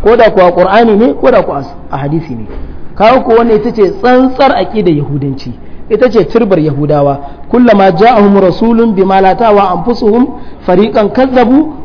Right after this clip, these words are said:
wa fariqan yaqtulun." Haka ita ce ɗabi'arsu. "Kullama ja'ahum rasulun",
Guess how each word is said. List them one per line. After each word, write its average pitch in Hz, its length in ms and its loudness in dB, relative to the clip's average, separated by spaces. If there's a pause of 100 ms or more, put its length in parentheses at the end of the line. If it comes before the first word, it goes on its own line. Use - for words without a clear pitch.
wa 262 100 -2
fariqan 247 380 -2
yaqtulun." 247 520 -4 (880)
Haka - 320 -8
ita 311 240 -4
ce 269 120 -6
ɗabi'arsu. 156 500 -4 (1200)
"Kullama 220 580 4
ja'ahum 190 500 2
rasulun", 175 680 2